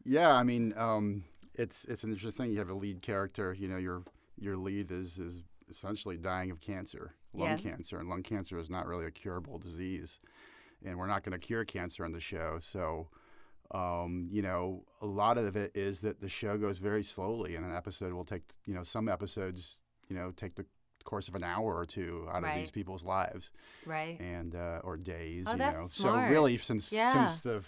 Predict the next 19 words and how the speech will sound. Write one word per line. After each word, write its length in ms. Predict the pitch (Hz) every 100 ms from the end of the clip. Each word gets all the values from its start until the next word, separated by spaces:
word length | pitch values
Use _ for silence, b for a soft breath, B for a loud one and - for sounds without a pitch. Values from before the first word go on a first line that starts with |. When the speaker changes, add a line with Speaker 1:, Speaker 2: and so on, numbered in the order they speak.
| -
Speaker 1:
since 340 | - 107 -
the 400 | 107 107 104 101 92 -
first 340 | 117 113 104
day, 320 | 110 120 101
since 200 | 98 -
the 100 | -
pilot, 440 | - 120 120 98 - - _ b b b b b
you 100 | -
know, 240 | 98 90 90 92 - b b b
six 400 | - 110 - -
months 280 | 92 104
have 120 | 107 101
passed 380 | 110 104 101
or 40 | 92
seven 260 | - 92 90
months 240 | 85 95
have 100 | 101
passed. 520 | 95 98 104 101 - -
Uh, 260 | 90 85